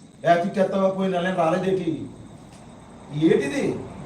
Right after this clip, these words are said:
అంతకుముందు నేను వచ్చేవాడిని, రెండు నెలల క్రితం నేను వచ్చాను, అయినా సరే పాస్టర్ తిడతా ఉంటాడు. ఇదేంటిది?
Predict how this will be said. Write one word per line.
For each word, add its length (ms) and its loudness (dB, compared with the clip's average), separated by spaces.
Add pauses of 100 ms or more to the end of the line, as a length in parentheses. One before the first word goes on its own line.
(3750)
అంతకుముందు 420 -2
నేను 180 -4
వచ్చేవాడిని, 420 -2 (580)
రెండు 180 0
నెలల 140 2
క్రితం 180 0
నేను 120 2
వచ్చాను, 460 2 (260)
అయినా 220 6
సరే 160 8
పాస్టర్ 320 4
తిడతా 260 8
ఉంటాడు. 300 2 (800)
ఇదేంటిది? 560 -6